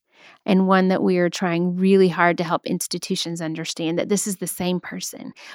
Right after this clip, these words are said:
with more experience, proven grades in the classroom. Why wouldn't you want that student on your campus? They're choosing to come to you. They're not coming to you by default, and yet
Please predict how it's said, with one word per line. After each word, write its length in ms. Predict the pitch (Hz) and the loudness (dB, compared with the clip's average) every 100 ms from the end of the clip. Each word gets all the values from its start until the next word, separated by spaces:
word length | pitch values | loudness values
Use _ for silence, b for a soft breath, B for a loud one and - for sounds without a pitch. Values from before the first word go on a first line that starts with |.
| B | B
with 180 | 208 220 | 8 8
more 240 | 214 226 | 6 6
experience, 840 | 226 - - 233 233 196 170 147 - - | 4 0 0 2 4 2 0 -4 -8 -12
proven 840 | - 294 339 330 220 170 165 180 _ _ - | 4 10 12 12 10 8 4 0 _ _ 0
grades 380 | 226 240 247 214 | 8 12 12 10
in 100 | 208 | 6
the 80 | 190 | 6
classroom. 680 | - 196 190 - 190 165 165 B B | 4 4 4 2 0 0 -2 B B
Why 200 | 247 285 | 12 12
wouldn't 680 | 233 202 240 226 - - - - | 12 12 12 10 4 -2 -6 0
you 180 | 208 | 2
want 240 | 190 190 - | 4 4 4
that 180 | 180 - | 0 -2
student 360 | - 208 185 | -4 -4 -2
on 180 | - 180 | -2 -2
your 100 | 170 | -4
campus? 680 | - 175 - - - - - b b | -6 -10 -8 -10 -8 -8 -8 b b
They're 160 | 220 208 | 8 8
choosing 600 | - 269 285 247 190 180 | 6 10 10 10 6 0
to 120 | 196 | -4
come 260 | - 196 190 | -2 -2 -2
to 140 | - | -4
you. 320 | - - - 175 _ _ _ _ _ _ _ | -6 -6 -8 -10 _ _ _ _ _ _ _
They're 220 | 196 226 233 | 6 10 12
not 340 | 226 233 - | 12 10 6
coming 320 | - 208 190 | 2 2 0
to 140 | - 196 | -2 -2
you 60 | |
by 160 | 180 180 | 2 2
default, 500 | 175 - 180 156 - b b - | 0 2 4 4 2 b b 2
and 160 | 196 196 | 4 6
yet 340 | 190 175 - | 8 6 4